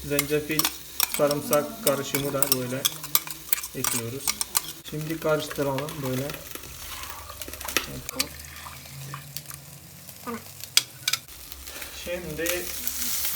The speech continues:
bununla kapatıyoruz. Bu da arkadaşımın bir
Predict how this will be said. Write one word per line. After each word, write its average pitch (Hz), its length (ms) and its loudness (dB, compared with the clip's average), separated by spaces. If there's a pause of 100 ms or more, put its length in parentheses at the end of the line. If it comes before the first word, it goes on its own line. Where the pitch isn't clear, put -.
bununla 147 420 4
kapatıyoruz. 127 560 4 (1500)
Bu 143 100 2
da 160 180 2
arkadaşımın 143 720 2
bir 131 140 4